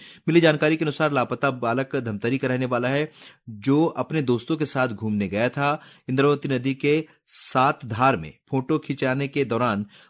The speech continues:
उसका पैर फिसला और वो गहरे पानी में गिर गया। समाचार लिखे जाने तक बालक का पता नहीं चल पाया है। पुलिस और गोताखोर की टीम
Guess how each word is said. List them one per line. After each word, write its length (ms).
उसका 380
पैर 300
फिसला 420
और 180
वो 60
गहरे 320
पानी 280
में 140
गिर 120
गया। 260
समाचार 480
लिखे 220
जाने 220
तक 220
बालक 380
का 100
पता 260
नहीं 140
चल 140
पाया 280
है। 240
पुलिस 260
और 240
गोताखोर 480
की 140
टीम 340